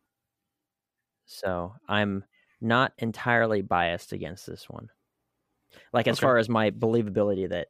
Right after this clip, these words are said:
Speaker 1: that sort of stuff is real and that can actually be accessed. I
Speaker 2: Like
Speaker 1: think
Speaker 2: that
Speaker 1: that
Speaker 2: it's
Speaker 1: it's
Speaker 2: possible.
Speaker 1: dangerous and shouldn't be trifled with,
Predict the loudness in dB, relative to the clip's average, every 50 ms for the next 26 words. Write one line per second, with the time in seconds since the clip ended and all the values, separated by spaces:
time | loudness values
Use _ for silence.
0 | _ _ -6 -6 -6 -6 -8 -10 -10 -10 -8 -6 -6 -6 -6 -8 -14 _ -14 -12
1 | -12 -12 -14 -16 -18 -18 -14 -8 -6 -4 -4 -4 -6 -8 -10 -12 -18 _ _ -6
2 | -4 -4 -2 -4 -6 -6 -6 -6 -6 -8 -8 -10 -8 -8 -8 -8 -8 -10 -10 -10
3 | -10 -10 -12 -14 -16 -14 -14 -16 -18 -20 -20 _ _ _ _ _ _ -20 -10 _
4 | 0 2 2 2 0 -2 -2 -2 -4 -4 -4 -6 -6 -6 -6 -6 -6 -10 -12 -14
5 | -14 -16 _ _ _ -8 -2 2 2 4 4 4 2 2 2 0 0 -2 -8 -10
6 | -6 -4 -4 -2 -4 -4 -6 -8 -10 -14 _ _ _ _ _ _ -12 -6 -2 -2
7 | 0 0 -2 -4 -4 -4 -4 -2 -2 -2 -2 -4 -6 -10 _ _ _ _ _ -4
8 | -2 0 0 0 -2 -6 -8 -6 -6 -6 -6 -6 -8 -12